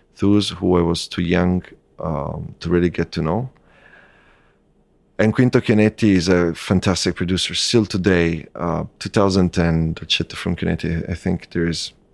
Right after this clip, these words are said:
there's a poetry in that wine. Uh, a great producer of Dolcetto di Dogliani. And they were already celebrities, as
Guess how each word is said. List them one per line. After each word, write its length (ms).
there's 160
a 40
poetry 440
in 60
that 140
wine. 480
Uh, 240
a 80
great 200
producer 380
of 140
Dolcetto 500
di 100
Dogliani. 580
And 220
they 100
were 420
already 840
celebrities, 800
as 380